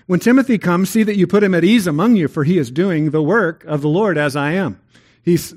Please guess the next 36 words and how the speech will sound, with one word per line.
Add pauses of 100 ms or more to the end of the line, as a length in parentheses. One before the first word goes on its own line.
he's
putting (540)
Timothy
in
the
same
boat
as
him.
I'm
doing
the
work,
Timothy's
doing
the
work.
So (280)
help
out
Timothy.
He
goes
on
and
adds (420)
more
details. (840)
Verse
eleven,
"So
let
no
one
despise
him.